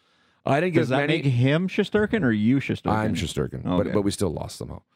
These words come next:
Speaker 1: Um, you know, it was a joke, really. And Reeder and I talked about this, and he agreed with me. And he, he probably won't even, uh, he won't, he can't admit to this now 'cause he's fully committed. But, uh, he's a lot more tired than I was, but I made a lot more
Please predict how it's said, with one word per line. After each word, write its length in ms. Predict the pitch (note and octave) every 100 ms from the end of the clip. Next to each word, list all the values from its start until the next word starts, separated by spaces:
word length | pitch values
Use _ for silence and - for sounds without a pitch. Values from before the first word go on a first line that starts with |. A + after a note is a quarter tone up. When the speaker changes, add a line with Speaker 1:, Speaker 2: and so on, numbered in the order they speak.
| _ _ _
Speaker 1:
Um, 340 | A2+ G#2+ G2 - _ _ _ _ _ -
you 140 | D3+
know, 140 | C#3+ C#3+
it 40 |
was 120 | D#3+
a 40 | C#3
joke, 280 | G2+ D#2+ -
really. 420 | - A2 G2 F2 -
And 200 | A2 B2+
Reeder 140 | D3+ C#3+
and 80 | A#2+
I 40 |
talked 240 | G2+ F2+
about 120 | E2 E2+
this, 120 | E2
and 80 | A2
he 60 |
agreed 220 | F#2 E2
with 100 | C2+
me. 100 | D#2
And 80 | D2+
he, 160 | G2 A2
he 120 | A2+ A2+
probably 340 | A#2+ A#2 G2+
won't 200 | G2 F#2+
even, 320 | F2+ F2+ F2+
uh, 300 | F2 E2 D#2 - _ _ A2
he 80 |
won't, 160 | B2 A2
he 80 | A2+
can't 180 | B2+ G#2+
admit 200 | F#2+ -
to 80 | -
this 160 | D#2+
now 180 | F2 F2
'cause 140 | G2 E2
he's 140 | E2
fully 280 | - F#2+ F#2
committed. 360 | - D#2 A#2+ - _ _ _ _ _ _ -
But, 240 | F#2+ E2+
uh, 100 | F#2
he's 200 | F2+ A2+
a 40 | B2+
lot 100 | B2+
more 120 | B2
tired 380 | - A2 A2 A#2+
than 100 | B2
I 100 | B2
was, 240 | B2+ D3
but 160 | B2 G2+
I 140 | G2+ A2+
made 160 | A2
a 60 | G#2
lot 120 | F#2+
more 300 | F#2+ F#2